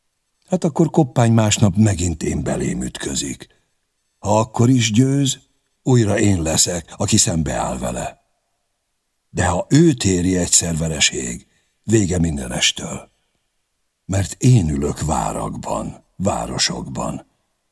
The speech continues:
A fegyvereim újabb fegyverek, új harci mód, a lovak csatarendje.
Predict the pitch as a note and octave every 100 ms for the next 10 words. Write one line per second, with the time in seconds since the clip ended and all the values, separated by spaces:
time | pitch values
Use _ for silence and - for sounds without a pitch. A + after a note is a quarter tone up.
0 | _ _ _ _ - - G#2 E2 F2+ F2+
1 | F2+ G2 G#2 - A#2 G2+ E2 - - -
2 | - - - - - _ _ _ _ _
3 | - C3+ C3 B2+ D3 F2 - - D2 D2
4 | - C#2 - F#2+ F#2 D2+ - - - -
5 | - - B2+ - - -